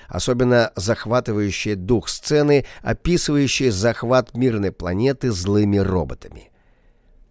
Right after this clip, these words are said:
Необычный вид фильма был смягчен знакомыми элементами. Образ стареющего Гулливера, вероятнее всего, был вдохновлен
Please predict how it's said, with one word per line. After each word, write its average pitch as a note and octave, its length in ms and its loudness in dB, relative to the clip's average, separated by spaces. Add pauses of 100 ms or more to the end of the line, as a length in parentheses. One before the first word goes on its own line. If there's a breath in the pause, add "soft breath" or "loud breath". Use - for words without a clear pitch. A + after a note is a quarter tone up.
(120)
Необычный C3 920 2
вид A#2 240 0
фильма C#3 480 2
был B2 340 0
смягчен C#3+ 760 -2 (100)
знакомыми C3+ 1000 0
элементами. A2 880 -2 (460 soft breath)
Образ C3+ 480 2
стареющего G2 760 -4
Гулливера, B2+ 840 2 (260 loud breath)
вероятнее D3 540 4
всего, C#3+ 260 0
был C#3 220 -2
вдохновлен C3 760 0